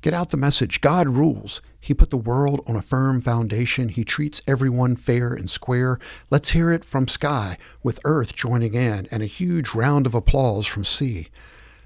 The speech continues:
Let wilderness turn cartwheels, animals come dance, put every tree of the forest in the choir, an extravaganza before God as he comes,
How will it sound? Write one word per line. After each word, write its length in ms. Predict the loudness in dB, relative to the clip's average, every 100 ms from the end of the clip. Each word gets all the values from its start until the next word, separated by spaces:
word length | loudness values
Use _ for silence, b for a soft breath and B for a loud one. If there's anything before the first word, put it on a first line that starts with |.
| B
Let 160 | -4 0
wilderness 520 | 4 4 4 2 0
turn 300 | 0 0 0
cartwheels, 680 | -2 -2 -2 -4 -6 -6 -6 0
animals 460 | 2 4 4 0
come 240 | 0 0 0
dance, 400 | -2 -4 -6 0
put 200 | 2 2
every 260 | 2 0
tree 360 | 0 0 2 2
of 80 | 0
the 80 |
forest 500 | -2 -4 -2 0 0
in 60 | 0
the 80 | 0
choir, 500 | -2 -2 0 -4 -8 B B B B B
an 80 | -2
extravaganza 920 | -2 -2 0 0 0 2 2 2 0
before 300 | -2 -4 -4
God 300 | 0 2 0
as 120 | -2
he 80 | -4
comes, 440 | -2 -2 -2 -6